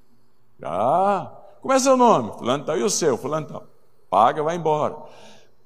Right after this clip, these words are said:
Esse contínuo, dois meses depois você sabe como é o nome do vendedor, quem é ele, se é casado, se é, se é solteiro, tem filho, se não tem filho, porque sabe como é que é, relacionamento é diálogo,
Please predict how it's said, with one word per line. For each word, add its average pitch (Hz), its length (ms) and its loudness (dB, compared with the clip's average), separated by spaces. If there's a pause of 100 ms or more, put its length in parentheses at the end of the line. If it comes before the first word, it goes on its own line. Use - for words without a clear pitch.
(380)
Esse 214 300 4
contínuo, 185 1120 0
dois 196 280 8
meses 185 280 2
depois 180 360 2
você 180 160 0
sabe 156 340 0
como 143 220 -6
é 143 40 2
o 143 80 -2
nome 131 180 -2
do 117 120 -2
vendedor, 110 680 0
quem 143 200 -6
é 104 100 -4
ele, 110 200 -2
se 143 120 -8
é 135 40 -6
casado, 104 460 -2
se - 160 -4
é, 120 160 0 (540)
se - 100 -10
é 139 80 4
solteiro, 117 600 0
tem 139 180 0
filho, 127 320 -4
se 123 80 -12
não 147 140 -6
tem 107 160 -4
filho, 120 280 -4
porque - 200 -10
sabe 208 220 -2
como 208 100 -6
é 202 60 -4
que 180 120 -4
é, 175 140 -2
relacionamento 160 720 -4
é 175 40 -4
diálogo, 165 640 0